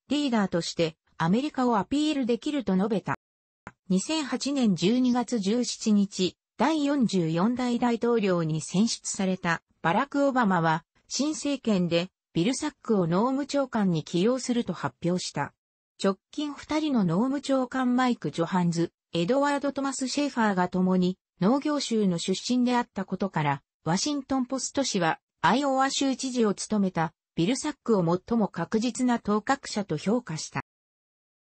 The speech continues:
ビル・サックの農務長官指名に際しては、有機消費者協会が反対の意を唱えた。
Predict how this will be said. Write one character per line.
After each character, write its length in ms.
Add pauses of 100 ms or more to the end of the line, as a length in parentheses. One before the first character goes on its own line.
(360)
ビ 140
ル・ 100
サ 120
ッ 120
ク 140
の 120
農 180
務 200
長 220
官 240
指 140
名 180
に 100
際 240
し 140
て 140
は、 200 (240)
有 280
機 120
消 300
費 120
者 300
協 220
会 240
が 100
反 280
対 260
の 160
意 120
を 120
唱 320
え 60
た。 240